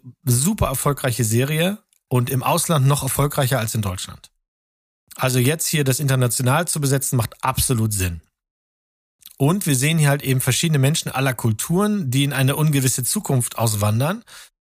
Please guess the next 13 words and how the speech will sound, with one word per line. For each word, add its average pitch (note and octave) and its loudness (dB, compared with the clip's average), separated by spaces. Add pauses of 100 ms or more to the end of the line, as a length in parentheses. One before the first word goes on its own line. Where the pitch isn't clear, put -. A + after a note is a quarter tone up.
(180)
und C#3+ 0
die D#3+ 0
im D3 2
Jahre C#3+ 2
achtzehnhundertneunundneunzig C#3 2
eben C#3+ 4
nicht - 0
alle B2+ 2
immer C#3+ 2
in B2 -2
einer A#2+ 0
verbindenden B2 2
Sprache B2 0